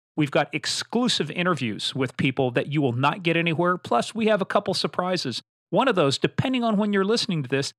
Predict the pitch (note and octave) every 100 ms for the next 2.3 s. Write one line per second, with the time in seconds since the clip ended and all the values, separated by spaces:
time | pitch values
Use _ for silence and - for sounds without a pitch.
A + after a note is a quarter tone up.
0 | _ _ _ F#3+ G#3 - - A3 A#3+ D3+
1 | B2 - F3 - F#3+ A3+ - A3+ G#3+ -
2 | G#3+ G3+ A#2+